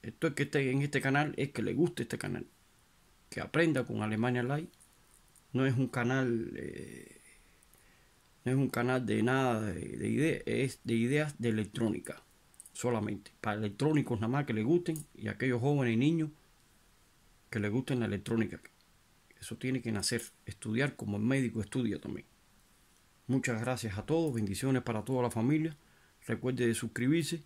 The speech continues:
darle like al video. Compártalo en todas las redes sociales porque siempre hay jóvenes que lo necesitan y quieren aprender. Y están buscando recursos, cómo aprender. Cualquier idea, recuerden que cualquier idea es el desarrollo de la humanidad.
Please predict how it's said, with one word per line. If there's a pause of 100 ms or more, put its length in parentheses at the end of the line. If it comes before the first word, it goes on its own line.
(120)
darle
like (100)
al
video. (960)
Compártalo
en
todas
las
redes
sociales
porque
siempre
hay
jóvenes
que
lo
necesitan (340)
y
quieren
aprender. (520)
Y
están
buscando
recursos,
cómo
aprender. (1500)
Cualquier
idea,
recuerden
que
cualquier
idea
es
el
desarrollo
de
la
humanidad.